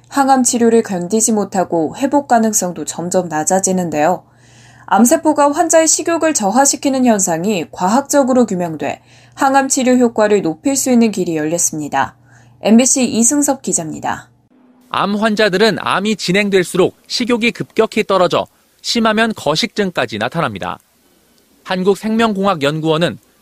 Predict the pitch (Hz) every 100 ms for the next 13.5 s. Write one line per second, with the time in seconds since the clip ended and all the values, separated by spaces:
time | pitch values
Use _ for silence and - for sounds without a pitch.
0 | _ _ 120 185 202 220 208 190 196 123
1 | - 240 247 233 165 160 180 175 131 151
2 | 175 175 226 - 196 156 156 104 _ _
3 | _ _ - 135 190 226 - 226 208 214
4 | 196 170 170 202 190 185 165 139 160 156
5 | 156 170 95 _ _ - 127 185 214 202
6 | 190 - 175 170 - 220 147 92 - 170
7 | 175 131 - 92 87 - _ _ _ _
8 | _ _ _ _ - 208 - 208 180 196
9 | 190 233 226 214 214 196 - 156 101 _
10 | 165 196 127 156 196 - 202 185 - 190
11 | 185 175 165 156 92 _ _ _ _ _
12 | 127 180 220 214 233 - 233 220 202 208
13 | 214 - 220 175 98